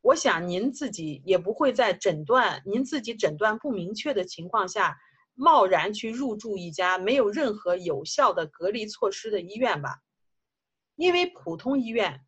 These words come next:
并不是为传染病设置的，它的呼吸机的这个数量也就特别少。所以如果您没有出现严重呼吸衰竭的状况的话，一定请不要去医院就诊。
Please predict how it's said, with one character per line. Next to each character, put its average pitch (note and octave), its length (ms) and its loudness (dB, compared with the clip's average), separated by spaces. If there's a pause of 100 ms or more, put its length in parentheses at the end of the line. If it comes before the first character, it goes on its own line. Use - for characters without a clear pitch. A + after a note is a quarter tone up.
(120)
并 C#4+ 220 2
不 G3+ 100 -2
是 A3+ 140 -2
为 G#3 200 2
传 D#3 280 -6
染 D3+ 200 -4
病 F#3+ 220 -10
设 G#3 240 -4
置 G3+ 220 -4
的， G2+ 200 -8 (520)
它 C#4+ 160 2
的 B3 100 6
呼 C#4 220 -2
吸 C4 260 -2
机 B3+ 300 -2
的 F#3+ 120 6
这 E3+ 160 -4
个 D3+ 240 -2
数 B3 240 -4
量 F3 300 0
也 D3+ 140 -2
就 G#3 220 0
特 A3+ 260 2
别 E3+ 180 2
少。 - 260 -8 (520)
所 E4 180 -2
以 C#4+ 140 4
如 B3 260 0
果 G#3+ 140 6
您 G#3 240 0
没 C4+ 140 2
有 C4+ 180 2
出 - 200 -12
现 F#3 300 -2
严 D#3+ 240 -2
重 B3+ 240 -2
呼 C4+ 220 -6
吸 C4+ 180 -4
衰 C#4+ 300 0
竭 E3+ 180 0
的 G#3 140 0
状 F#3 240 2
况 F3+ 180 -2
的 D3+ 80 -6
话， C#3+ 260 -4 (400)
一 G#3+ 200 -6
定 B3+ 320 0
请 D#3+ 420 -8
不 F3+ 220 -4
要 C#4+ 240 4
去 G3+ 200 -8
医 F#3 260 -10
院 F3 260 -2
就 E3 200 0
诊。 C3 160 -8